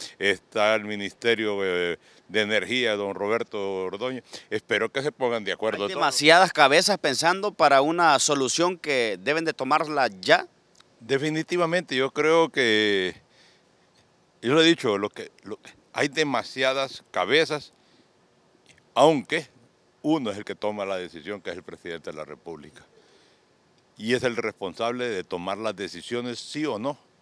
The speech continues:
Speaker 1: el mejoramiento del ene, la eficiencia del ene,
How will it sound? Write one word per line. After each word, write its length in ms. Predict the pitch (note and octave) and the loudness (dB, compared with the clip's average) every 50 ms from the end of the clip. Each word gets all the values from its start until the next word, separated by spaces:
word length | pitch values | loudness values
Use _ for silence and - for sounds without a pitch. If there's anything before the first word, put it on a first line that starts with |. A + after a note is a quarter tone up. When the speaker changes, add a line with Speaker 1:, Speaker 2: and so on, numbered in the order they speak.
| _ _ _ _ _ _ _ _ _ _ _ _ _ _ _ _ - | _ _ _ _ _ _ _ _ _ _ _ _ _ _ _ _ -6
Speaker 1:
el 140 | A#2+ G#2+ G#2 | -6 -4 -4
mejoramiento 840 | G#2 G#2 F#2+ - F#2+ F#2+ F2 F2+ F#2+ G#2 G#2+ A2 G2+ - - G2+ | -2 -4 -4 -2 -2 -2 -2 -2 -2 -2 -4 -6 -6 -8 -6 -4
del 160 | F#2+ F2+ E2 E2 | -4 -2 -2 -4
ene, 320 | E2+ F2+ G2+ G#2+ G#2+ - _ _ _ _ - | -6 -4 -6 -8 -8 -10 _ _ _ _ -8
la 120 | F#2 G2+ F#2+ | -6 -6 -6
eficiencia 560 | - F#2+ D#2+ - A2 A2 G#2+ G#2 F2+ G2+ F#2+ | -6 -8 -10 -6 -6 -6 -6 -6 -6 -8 -8
del 100 | E2+ E2+ | -6 -6
ene, 380 | E2+ E2+ F#2 G#2 G#2+ G#2+ G2+ | -8 -6 -6 -6 -6 -6 -8